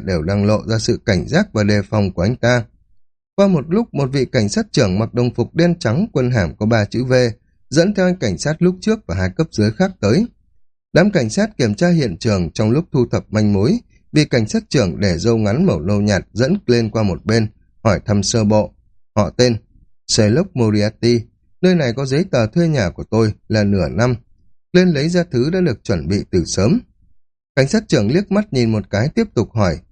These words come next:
"Nghề nghiệp là gì?" "Thám tử tư," Glenn thản nhiên trả lời.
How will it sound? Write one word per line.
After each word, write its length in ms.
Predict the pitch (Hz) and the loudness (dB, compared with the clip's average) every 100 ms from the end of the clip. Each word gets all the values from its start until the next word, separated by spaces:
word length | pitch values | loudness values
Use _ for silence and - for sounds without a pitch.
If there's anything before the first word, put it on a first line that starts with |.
| - | -2
"Nghề 180 | 110 107 | 2 2
nghiệp 240 | 110 101 | 2 -2
là 120 | 98 | -4
gì?" 220 | 90 104 92 _ - - - _ - | 0 0 -2 _ -20 -20 -20 _ 0
"Thám 200 | 110 202 | 2 2
tử 160 | 123 80 | 0 0
tư," 200 | 123 131 - _ _ | 0 0 -2 _ _
Glenn 220 | 185 190 185 | 0 0 0
thản 220 | 101 76 | -4 -2
nhiên 200 | 113 113 | -2 -2
trả 180 | 101 80 | -2 -2
lời. 280 | 90 92 | 0 0